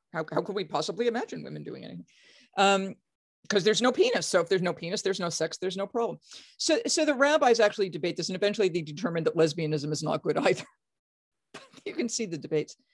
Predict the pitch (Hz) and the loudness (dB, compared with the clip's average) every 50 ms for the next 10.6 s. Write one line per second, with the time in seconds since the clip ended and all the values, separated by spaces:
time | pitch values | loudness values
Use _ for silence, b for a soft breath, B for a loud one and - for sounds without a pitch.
0 | _ _ _ _ _ _ _ - 233 240 247 233 - - _ _ _ _ _ - | _ _ _ _ _ _ _ 2 2 4 4 2 0 -6 _ _ _ _ _ -16
1 | - - _ - 240 240 240 220 - - - 220 220 226 - 262 262 320 - - | -16 -10 _ 4 4 6 6 4 2 -4 -8 -8 -6 -4 0 0 2 0 0 0
2 | - - 262 262 - 208 175 190 160 208 226 - - - - 220 214 202 - _ | 0 0 0 0 0 -2 0 0 4 4 4 4 4 4 4 4 4 4 2 _
3 | _ - 208 214 208 190 196 214 202 - 190 185 - - - 220 254 269 277 - | _ 0 0 0 0 0 0 -2 -2 -2 -2 -6 -6 -6 -6 -6 -6 -6 -6 -6
4 | - - - - 120 113 170 160 - - 185 196 185 196 - _ _ _ _ _ | -6 -6 -8 -8 -8 -10 -10 -12 -8 -2 0 0 0 0 -2 _ _ _ _ _
5 | - 240 - 226 220 214 247 285 349 392 339 269 247 - 214 185 180 180 180 165 | -2 0 0 -2 -2 0 0 0 0 -2 -2 -2 0 0 0 2 2 0 0 0
6 | 156 - - - - - _ _ - 190 180 190 190 - - 196 185 - - 220 | -2 -6 -6 -8 -8 -8 _ _ -6 -2 -2 -2 -2 0 -2 -2 -2 -2 0 0
7 | 233 254 269 254 220 160 190 175 208 - - - 156 135 156 151 - - - - | 0 2 0 0 -2 -4 -4 -4 -6 -8 -6 -4 -4 -4 -4 -6 -8 -10 -10 -6
8 | - 170 170 160 147 - - _ - 165 135 - 147 - - 139 - 175 _ _ | -6 -6 -4 -4 -6 -8 -8 _ -6 -4 -2 -2 -2 -2 -2 -6 -10 -12 _ _
9 | _ _ _ _ _ _ _ _ _ - - _ _ _ - - - 190 190 190 | _ _ _ _ _ _ _ _ _ -20 -20 _ _ _ -18 -10 -6 -6 -6 -6
10 | 190 - _ _ _ - 320 339 302 - 160 | -6 -10 _ _ _ 2 4 4 4 4 2